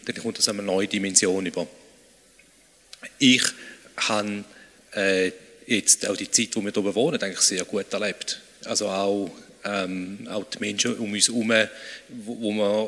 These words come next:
wo man begegnet. Es ist ja nicht so, dass wir und, und sie sind, sondern das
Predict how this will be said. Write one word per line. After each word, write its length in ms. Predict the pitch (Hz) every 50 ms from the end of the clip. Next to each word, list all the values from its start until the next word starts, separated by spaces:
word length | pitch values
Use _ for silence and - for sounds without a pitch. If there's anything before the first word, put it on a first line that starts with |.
| 107 110
wo 140 | 113 107 107
man 160 | 104 107 -
begegnet. 680 | - 107 - 113 117 120 - 123 107 98 - - - -
Es 120 | 113 110 98
ist 80 | 107
ja 80 | 98 95
nicht 160 | 101 107 -
so, 140 | - - 110
dass 300 | 104 101 - - - -
wir 400 | 110 110 110 110 110 110 113 120
und, 280 | - 120 101 - - -
und 180 | - 113 104 -
sie 260 | - - 110 107 107
sind, 320 | 104 - 123 110 101 98 -
sondern 260 | - 107 92 92 87
das 340 | 101 95 - - - - -